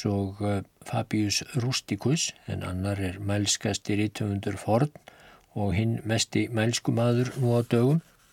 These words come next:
þeir líktu lögun Bretlands við ílangt fat, nú eða tvíblaða öxi. Slíkt er í reynd lag eyjunnar sunnan Kaledóníu í norðri.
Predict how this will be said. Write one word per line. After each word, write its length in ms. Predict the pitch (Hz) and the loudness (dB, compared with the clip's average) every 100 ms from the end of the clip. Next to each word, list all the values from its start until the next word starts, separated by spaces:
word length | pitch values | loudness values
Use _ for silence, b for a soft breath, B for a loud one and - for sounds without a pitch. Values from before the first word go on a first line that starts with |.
| b b b b - | b b b b -2
þeir 240 | 127 160 | 2 2
líktu 480 | 165 165 - - 143 127 | 4 2 0 0 2 4
lögun 460 | 120 147 151 135 117 | 2 4 4 4 4
Bretlands 640 | 135 165 - 98 92 - | 4 4 2 0 0 0
við 260 | 101 95 | 0 0
ílangt 680 | - 135 156 123 113 - - | 0 2 4 2 0 -4 -14
fat, 560 | - - 165 - - - - _ 123 | 0 2 2 0 -10 -18 -20 _ -4
nú 160 | 107 | 0
eða 340 | 110 98 92 - | 0 0 -4 -8
tvíblaða 800 | - 127 135 113 107 101 98 120 | 0 2 2 0 2 2 2 2
öxi. 400 | 160 - - - - _ _ _ B B B B B | 2 0 0 -2 -12 _ _ _ B B B B B
Slíkt 500 | - - 104 - - | -12 0 0 0 0
er 120 | 104 | 2
í 80 | 98 98 | 2 2
reynd 360 | 107 101 - | 2 0 -2
lag 300 | 110 120 117 | 2 4 4
eyjunnar 560 | 113 123 113 101 98 98 - | 2 2 2 2 0 -2 -10
sunnan 560 | - 131 127 107 98 104 | -4 0 0 2 0 -2
Kaledóníu 880 | - 143 147 107 - 92 90 87 82 - - | -2 2 4 4 2 0 0 -4 -8 -12 -4
í 180 | 104 101 | -2 0
norðri. 560 | 110 107 90 85 - | 2 2 0 -8 -12